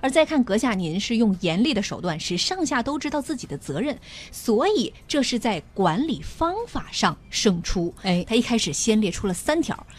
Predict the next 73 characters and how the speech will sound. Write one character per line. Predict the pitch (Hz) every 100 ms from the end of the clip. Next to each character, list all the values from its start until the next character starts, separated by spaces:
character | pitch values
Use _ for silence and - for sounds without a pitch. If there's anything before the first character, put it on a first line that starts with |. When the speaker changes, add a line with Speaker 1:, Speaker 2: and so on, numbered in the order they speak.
| -
Speaker 1:
我 | 202
觉 |
得 | 302
这 | 339
三 | 311
条 | 262
挺 | 247 175
狠 | 208 - -
的。 | 151
Speaker 2:
他 | - 285 -
其 | -
实 | 233
人 | 220 220
家 |
一 | 254
口 | 254
气 | - -
列 | 202 180
了 | 160
十 | -
条， | 156 -
Speaker 1:
呃， | 220
对。 | 226 185
Speaker 2:
我 | 220
们 | 226 254
人 | 226
为 | 262
给 | 247
他 | 208
斩 | 214 -
断 | 175 269
了 | 254
一 |
下。 | - 247 277
Speaker 1:
因， | 320
因 | 285
为 | 277
我 | 196
们 | 196
中 | 240
间 | 226
有 | 202 220
广 | 180
告， | 175 190
大 | 190
家 | 202
多 | 202 208
见 | 226 214
谅 | 233
啊。 | 147 165
Speaker 2:
<laughs> | -
对， | - 180 370 -
哎， | 277 269
我 | 247
们 | 240 330 381
先 | 381
来 | 330
简 | 339 156
单 | 185
说 | 226 240
一 | 226
下 | 185
哈， | 175 185
Speaker 1:
嗯。 |
Speaker 2:
你 | 165
看 | 294
这 | 339 311 214 - -
两 | 208 143
位 | 202 262
智 | - 349 277
囊 | 147 170
十 | 196 -
条 | 254 214